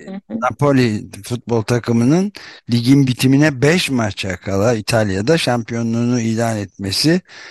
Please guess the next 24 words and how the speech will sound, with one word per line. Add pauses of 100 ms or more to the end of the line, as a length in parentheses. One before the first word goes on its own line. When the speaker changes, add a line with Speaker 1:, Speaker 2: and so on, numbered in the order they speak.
(540)
Speaker 2:
e, (300)
ilginç
bir
haber.
Yani
Speaker 1:
Evet. (100)
Speaker 2:
son (280)
olarak (300)
ben (220)
gayet
net
Speaker 1:
Otuz
üç
yıl.
Speaker 2:
hatırlıyorum
yaş
Speaker 1:
Evet.
Speaker 2:
olarak.
Speaker 1:
Hı
hı.
Speaker 2:
Bin
dokuz
yüz
doksanda